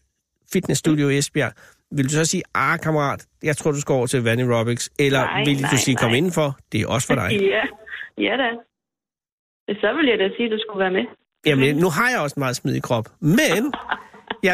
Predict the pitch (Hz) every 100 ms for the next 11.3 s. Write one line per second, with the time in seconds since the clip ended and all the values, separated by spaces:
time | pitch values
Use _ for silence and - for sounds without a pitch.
0 | 180 185 - 214 190 175 156 165 202 -
1 | 208 147 - - 156 139 147 135 - 190
2 | - - 147 143 123 123 104 76 - -
3 | 147 156 147 147 - - 151 - 156 131
4 | - - _ _ 240 269 269 262 254 -
5 | - - - - 302 311 285 233 226 247
6 | 311 285 233 220 262 233 247 262 - -
7 | - 214 202 202 202 226 269 262 233 208
8 | 220 - - 214 254 247 _ _ - 127
9 | 123 120 120 110 101 - - 240 208 180
10 | - 214 220 226 233 226 214 202 208 214
11 | 190 196 214